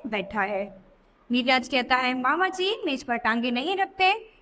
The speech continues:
"श्रीपत, किसने कहा तुमसे?" नीरज कहता है, "मम्मी कहा करती है मामा जी को।" अब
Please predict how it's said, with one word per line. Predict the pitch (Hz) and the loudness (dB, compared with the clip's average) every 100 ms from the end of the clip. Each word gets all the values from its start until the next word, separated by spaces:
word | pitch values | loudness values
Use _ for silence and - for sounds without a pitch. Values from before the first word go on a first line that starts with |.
| _ | _
"श्रीपत, | - 381 381 381 381 | -2 2 4 2 0
किसने | 269 277 247 | -6 -4 -2
कहा | 277 294 | 2 0
तुमसे?" | 320 349 330 359 415 | 2 0 4 2 4
नीरज | 349 226 220 | 0 0 -2
कहता | 269 254 294 | 0 4 4
है, | 294 294 | 4 2
"मम्मी | 269 285 302 294 - | 0 2 0 -2 -2
कहा | 277 254 | 0 2
करती | 240 220 - 226 | 0 -4 -2 -2
है | 208 | 2
मामा | 208 202 202 | 2 2 -2
जी | 190 202 - | -4 -10 -10
को।" | |
अब | - 208 190 | -2 -2 -2